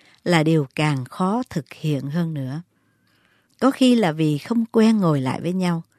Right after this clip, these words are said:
Có người thì không thích cầu nguyện với vợ hay với chồng mình. Nếu hai vợ chồng khó có thể cầu nguyện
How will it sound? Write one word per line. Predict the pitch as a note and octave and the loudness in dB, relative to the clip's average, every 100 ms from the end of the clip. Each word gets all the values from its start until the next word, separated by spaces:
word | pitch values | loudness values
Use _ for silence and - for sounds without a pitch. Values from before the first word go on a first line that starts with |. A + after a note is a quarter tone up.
| _ _ _ _ _ _ - | _ _ _ _ _ _ 2
Có | C#4+ | 6
người | D4 G#3 F3+ | 8 8 6
thì | F3 F3 D#3 | 4 0 0
không | - C4+ C4 | 0 2 4
thích | - - - | 2 -2 -2
cầu | F3+ D#3+ | 2 4
nguyện | D3+ D3+ D3 D3 | 4 2 0 2
với | A#3+ | 2
vợ | A#3 E3+ C#3 F2 | 6 6 4 4
hay | A3 | 2
với | A#3+ C#4+ | 2 2
chồng | - E3 C3+ | 2 2 2
mình. | C#3 A#2+ - _ _ _ _ _ _ _ _ _ _ | -4 -6 -12 _ _ _ _ _ _ _ _ _ _
Nếu | F#3 A3 C#4 | 4 6 6
hai | A#3+ A3 | 4 2
vợ | D#3+ | 0
chồng | C#3 D#3 C#3+ B2+ - | -2 -2 -2 -4 -6
khó | G#3+ A3 C#4+ | -4 -2 -2
có | C#4+ C4 | -4 -6
thể | E3 D#3 | -4 -4
cầu | - D#3 | -2 0
nguyện | C#3+ C#3+ C3+ | 0 -2 -4